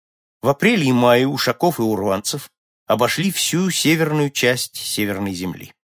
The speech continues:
Они засняли берега, описали геологическое строение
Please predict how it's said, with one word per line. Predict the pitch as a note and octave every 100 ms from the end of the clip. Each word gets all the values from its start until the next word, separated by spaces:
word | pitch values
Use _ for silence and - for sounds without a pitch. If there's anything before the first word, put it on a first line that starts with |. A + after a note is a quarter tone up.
| _ _ _ _ _ _ -
Они | A#2+ D#3+
засняли | C3 B2 C3 A#2+ G2+
берега, | F#2+ F2+ F2 G2+ C3+ - _ _
описали | - G2 B2 - D#3+ B2
геологическое | A2 A#2+ A#2 A2+ G#2+ - - G2+
строение | - E2+ F2+ A#2+ C#3+ D3 D3